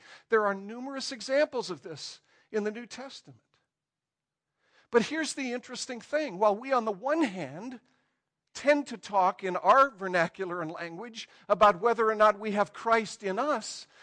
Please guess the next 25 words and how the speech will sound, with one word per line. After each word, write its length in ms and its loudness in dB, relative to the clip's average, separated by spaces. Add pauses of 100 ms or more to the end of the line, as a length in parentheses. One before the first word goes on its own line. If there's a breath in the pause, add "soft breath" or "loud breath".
(160 soft breath)
more 240 6
than 260 -4
one 300 8
hundred 560 2
and 160 0
fifty 640 -8
times 800 -2
in 180 -8
the 60 -6
New 180 -10
Testament, 760 -8 (460 soft breath)
particularly 840 -2
in 100 -6
the 60 -6
letters 380 -6
of 120 -18
Paul, 420 0 (260 loud breath)
the 80 4
language 460 4
is 200 -6
not, 400 6
"Is 180 -4
Christ 500 2
in 280 -6
you?" 420 0